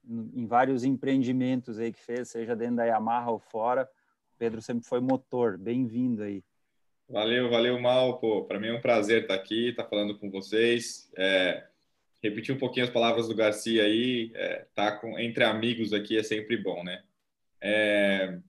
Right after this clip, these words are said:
Speaker 2: e é bacana, é, trazer um pouco essa minha experiência aí. Foram oito anos trabalhando na Yamaha, seis anos à frente da, da Yamaha Racing, é, com muitos projetos de sucesso,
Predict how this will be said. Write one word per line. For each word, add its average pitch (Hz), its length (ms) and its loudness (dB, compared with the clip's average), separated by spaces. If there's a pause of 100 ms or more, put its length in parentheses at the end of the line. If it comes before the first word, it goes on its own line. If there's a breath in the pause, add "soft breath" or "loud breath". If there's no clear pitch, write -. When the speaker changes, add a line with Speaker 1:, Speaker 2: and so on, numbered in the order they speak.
(100)
Speaker 2:
e - 80 0
é 120 60 4
bacana, 156 800 4 (440)
é, 98 560 0 (360)
trazer 120 360 2
um 131 140 2
pouco 123 260 -2
essa 123 240 -2
minha 117 200 -4
experiência 117 720 -2
aí. 123 320 0
Foram 107 340 -4
oito 117 380 0
anos 117 260 0
trabalhando 104 380 -4
na 101 80 -4
Yamaha, 101 520 -2
seis 117 320 -2
anos 113 240 -2
à 101 140 0
frente 104 300 -8
da, 92 260 -4 (480)
da 98 120 -2
Yamaha 101 400 0
Racing, 117 500 -2 (680)
é, 98 240 -2
com 110 200 -4
muitos 120 560 2
projetos 110 1160 0
de 110 140 -20
sucesso, 143 840 2